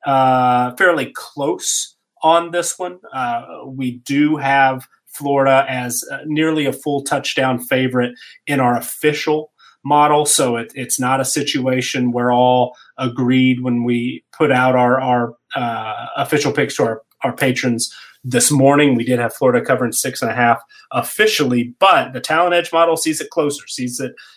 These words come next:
as less than a, a field goal difference. The Stats Only model sees it as a, you know, more three and a half. So, uh, the two scenarios think that, that Texas A and M can cover, but, uh,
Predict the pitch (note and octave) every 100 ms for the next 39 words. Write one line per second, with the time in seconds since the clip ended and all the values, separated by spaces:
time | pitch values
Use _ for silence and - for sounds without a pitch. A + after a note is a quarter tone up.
0 | - A#2+ A2 B2 C#3+ - D3+ C3+ C3 B2
1 | A#2+ D3+ D3 C#3 C3 B2 E3 E3 D#3+ -
2 | - _ D#3 - C#3 C#3 D3 C#3+ C#3 C#3
3 | C3+ C3+ B2+ - - - C3 B2 B2 A#2+
4 | A#2 A#2+ _ - - D3 A#2+ A2 B2+ B2+
5 | - C#3+ C#3 C3 A#2 - C#3 A#2 G2+ -
6 | - C3 B2 A#2+ - - A#2+ B2 A#2+ A#2+
7 | - G#3+ G#3 F#3+ F#3 F#3 F#3 E3+ - -
8 | - F3+ - E3+ E3 - - D3+ D#3+ D#3+
9 | D#3+ E3 D#3 D3+ C#3+ C3 A#2+ - F3+ G3+
10 | B2+ A2+ - E3+ D#3+ C3 B2 - - _
11 | B2 A#2+ A#2